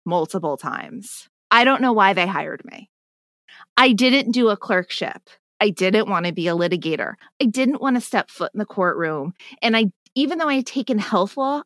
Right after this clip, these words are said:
I didn't know anything about medicine. So I don't know why they hired me, but thank goodness they did, because in two thou-, I, I got hired. That was my first job out of law school.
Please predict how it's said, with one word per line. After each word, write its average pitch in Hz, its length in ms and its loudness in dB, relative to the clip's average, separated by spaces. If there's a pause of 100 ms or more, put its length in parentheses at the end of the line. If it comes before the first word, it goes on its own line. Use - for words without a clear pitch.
I 247 80 2
didn't 320 160 0
know 294 160 -6
anything 226 340 0
about 180 260 -2
medicine. 165 640 -6 (1040)
So 254 360 -4
I 247 80 4
don't 381 160 0
know 359 100 -2
why 185 380 0
they 175 160 0
hired 180 420 -2
me, 247 320 -2 (320)
but 220 180 4
thank - 600 0
goodness 269 400 0
they 185 220 0
did, 175 580 -4 (540)
because 196 880 0 (1120)
in 226 400 4
two 247 240 0
thou-, 226 220 0 (100)
I, 135 120 -2 (120)
I 202 140 6
got 190 180 2
hired. 294 440 -4 (220)
That 208 160 4
was 208 140 0
my 190 100 -2
first 202 300 -4
job 208 180 0
out 190 120 0
of 175 60 -2
law 175 200 -2
school. 233 440 -6